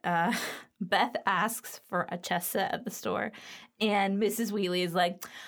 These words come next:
"Oh, well, dear, I'm gonna start giving you forty cents, uh, a week for an allowance." And we, like, for us, we might be like, "Forty cents? That's nothing." But at that point, you can, you can tell,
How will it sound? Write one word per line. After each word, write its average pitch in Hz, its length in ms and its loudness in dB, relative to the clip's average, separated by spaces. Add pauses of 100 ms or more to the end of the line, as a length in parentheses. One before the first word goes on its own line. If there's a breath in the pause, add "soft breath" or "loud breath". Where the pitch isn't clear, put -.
(180 loud breath)
"Oh, 440 220 4
well, 403 260 4
dear, 370 160 0
I'm 403 140 2
gonna 427 160 2
start 415 300 0
giving 349 240 0
you 277 100 0
forty 320 340 0
cents, 254 580 0
uh, 202 360 4
a 190 80 2
week 190 420 0
for 185 260 -2
an 175 100 2
allowance." 143 800 -2 (280 loud breath)
And 202 120 4
we, 208 320 2 (280)
like, 185 260 2
for - 240 0
us, 330 220 4
we 294 60 0
might 262 140 2
be 247 60 0
like, 170 220 2
"Forty 392 240 4
cents? 254 460 2
That's 381 240 4
nothing." 220 580 2
But 185 220 2
at 220 160 2
that 277 180 4
point, 254 200 -2
you 262 100 -2
can, 254 320 0
you 311 100 2
can 285 220 2
tell, 196 520 4